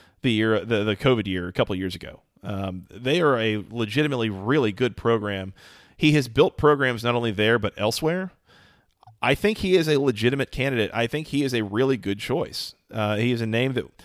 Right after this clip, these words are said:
I know that our guys at From the Rummel Seat have floated, did a, did a profile on. I think that that's a guy that you should really heavily be considering, should be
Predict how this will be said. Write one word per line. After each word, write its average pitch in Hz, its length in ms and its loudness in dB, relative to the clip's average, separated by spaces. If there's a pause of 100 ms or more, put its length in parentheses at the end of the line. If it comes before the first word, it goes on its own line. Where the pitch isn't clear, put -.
(220)
I - 80 -2
know 123 140 4
that 110 220 2
our 110 120 4
guys 107 300 0
at 107 80 -12
From 113 160 -2
the 98 60 -2
Rummel 127 200 0
Seat 135 260 -2
have 123 140 -2
floated, 120 520 2 (920)
did 131 140 2
a, 117 60 4
did 117 260 -2
a 110 40 -2
profile 113 460 0
on. 113 240 0
I 113 140 -2
think 135 260 -6
that 85 80 -18
that's 117 200 -4
a 123 40 -6
guy 113 300 0
that 104 140 -8
you 110 100 -8
should 101 260 -10
really 117 300 0
heavily 135 380 0
be 113 140 -4
considering, 110 440 -8
should 110 160 -10
be 113 300 -4